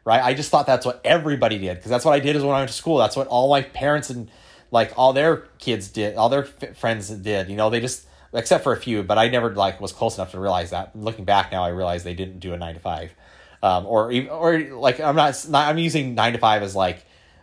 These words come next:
the, the general term of, like, a, a shift, shift work, right? You ca-, you ca-, you might be running the graveyard shift, but it's still, like, an eight, nine hour shift or, or four, whatever, that schematic.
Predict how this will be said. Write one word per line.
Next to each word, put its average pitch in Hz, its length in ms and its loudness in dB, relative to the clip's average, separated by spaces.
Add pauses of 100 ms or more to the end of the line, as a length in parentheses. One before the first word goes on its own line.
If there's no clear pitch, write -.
(160)
the, 101 540 2
the 104 100 -6
general 110 280 2
term 101 240 -2
of, 92 100 -4
like, 90 240 -2
a, 90 240 -6
a 90 60 -10
shift, - 520 -6
shift 92 240 -6
work, 85 180 -10
right? 92 180 0
You 101 140 -8
ca-, 127 140 -8
you 110 120 -4
ca-, 131 140 -8
you 123 180 -6
might 143 280 2
be 113 100 -4
running 117 240 2
the 104 60 -6
graveyard 101 440 0
shift, 92 240 -6
but 98 80 -6
it's 95 100 -10
still, 110 160 -2
like, 95 160 0
an 95 80 -10
eight, 95 160 -8
nine 92 220 -6
hour 85 240 -6
shift 85 300 -12
or, 82 220 -12
or 92 120 -14
four, 87 240 -10
whatever, 90 500 -4
that 98 200 -6
schematic. 82 400 -10